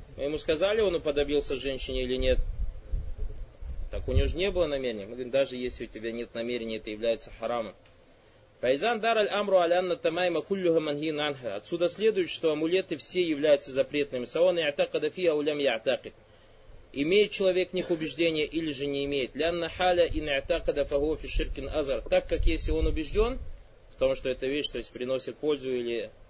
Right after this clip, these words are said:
оберегает его от вреда, то это является маленьким ширком. Вэн лям я'такид фа иннаху шабаха уляйка аль мушрикин. Если же у него нет убеждения, то он все равно в любом случае уподобляется этим мушрикам.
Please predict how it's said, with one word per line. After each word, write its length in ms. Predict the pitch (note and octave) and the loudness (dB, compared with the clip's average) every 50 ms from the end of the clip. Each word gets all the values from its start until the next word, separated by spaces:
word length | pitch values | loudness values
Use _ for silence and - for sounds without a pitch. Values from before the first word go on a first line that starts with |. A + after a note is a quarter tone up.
| - - - - - - - | -20 -20 -20 -20 -18 -16 -16
оберегает 560 | G#2+ A2 A#2+ A#2+ B2+ B2 C#3+ D3+ D3+ C#3+ - | -10 -6 -4 -4 -2 0 2 4 4 2 2
его 140 | C#3+ C3+ C3+ | 2 2 2
от 120 | C3 C3 | 2 2
вреда, 380 | - C3 C#3 C#3+ E3 F3+ G3 F#3 | 0 -4 -2 0 0 0 0 0
то 180 | - - D3 | -2 0 0
это 160 | C#3+ C#3+ - C#3 | 0 0 -2 -4
является 400 | B2+ C3 D3 D#3 D3 - - C#3 | -4 -2 0 -2 -2 -2 -4 -4
маленьким 380 | C#3 C#3+ C#3 C3+ A#2+ - B2 | -2 -2 -2 -2 -4 -8 -8
ширком. 340 | - - C#3+ B2+ - C3 B2 | -6 -4 -4 -4 -2 -2 -2
Вэн 200 | C3 E3 F#3+ G#3 | 0 -2 0 0
лям 120 | G3+ F#3 | 0 0
я'такид 540 | F3+ E3+ E3+ D3 C#3 - E3+ D#3+ - D#3+ - | 2 2 2 2 2 0 -2 -2 -4 -6 -6
фа 120 | - C#3+ C#3+ | -4 -4 -2
иннаху 240 | C#3 C#3 C3+ C3 | -2 -2 -4 -4
шабаха 360 | B2+ - - D3 C#3+ C#3 C3 B2+ | -4 -2 0 0 2 2 2 0
уляйка 400 | B2+ B2+ B2+ B2+ B2 B2 - A#2+ | 2 2 4 4 4 2 0 -4
аль 60 | A#2 | -6
мушрикин. 460 | A#2+ A#2 - - B2 - - A#2+ A2+ | -6 -8 -10 -10 -10 -8 -8 -8 -6
Если 280 | A2 A#2+ C#3+ D3 - C#3 | -6 -6 -6 -6 -6 -6
же 160 | C3 B2 C3 | -6 -6 -6
у 40 | B2+ | -4
него 120 | B2 B2 | -4 -4
нет 240 | B2 B2+ D3 E3 E3 | -4 -2 -4 -4 -4
убеждения, 480 | E3+ D3+ D3+ C#3 - D#3 D3+ D3 C#3+ - - - - - - - - - - | -4 -6 -6 -4 -4 -4 -4 -4 -4 -6 -6 -6 -8 -8 -10 -10 -10 -8 -4
то 80 | D#3+ F3 | -4 -4
он 80 | F3 | -4
все 160 | - - E3+ | -4 -4 0
равно 280 | D3+ D3+ D3+ D3+ D#3+ E3 | 0 2 2 2 2 2
в 80 | D3+ C#3+ | 2 2
любом 280 | D3 C#3+ C#3+ C#3+ C3+ | 0 -2 0 -2 -4
случае 340 | - - D#3 D#3 - - C#3+ | -4 -4 -4 -4 -4 -4 -4
уподобляется 640 | - C3+ C3 C3 C3 B2+ C3+ C#3+ C#3 C3+ C3 - C3 | -2 0 0 0 0 2 2 2 2 2 2 0 -2
этим 220 | B2+ B2 - C3 | -4 -4 -4 -4
мушрикам. 480 | C#3+ D#3 D3 - D3+ C3 - - G2+ | -4 -4 -4 -4 -6 -8 -8 -8 -10